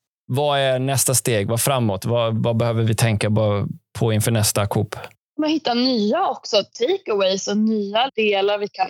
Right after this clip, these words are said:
Speaker 2: enas kring. Det är väl också en generell spaning att cop har ju, är ju lite snöboll. Att det blir fler och fler områden vi pratar om för varje cop. Men det,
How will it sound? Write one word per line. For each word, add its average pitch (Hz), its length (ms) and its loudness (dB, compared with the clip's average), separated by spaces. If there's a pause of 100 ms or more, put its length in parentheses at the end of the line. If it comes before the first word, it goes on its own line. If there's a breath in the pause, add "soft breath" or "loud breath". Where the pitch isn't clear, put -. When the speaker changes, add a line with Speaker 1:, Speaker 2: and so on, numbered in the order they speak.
Speaker 2:
enas 240 600 -2
kring. - 340 0
Det 294 140 0
är 349 40 2
väl 349 100 2
också 311 180 -4
en 302 80 0
generell 202 340 0
spaning 214 500 -2
att 196 100 -6 (140)
cop 247 260 -4
har 254 80 0
ju, 220 100 2
är 233 200 0
ju 226 60 2
lite 214 200 -4
snöboll. 196 480 -2 (220)
Att 202 100 -2
det 220 80 0
blir 202 120 0
fler 254 240 0
och 220 60 -4
fler 202 160 0
områden 208 460 -2
vi 190 100 -14
pratar 202 340 -2
om 185 220 -2
för 196 100 -6
varje 190 280 0
cop. - 400 -4
Men 208 180 -2
det, 233 400 0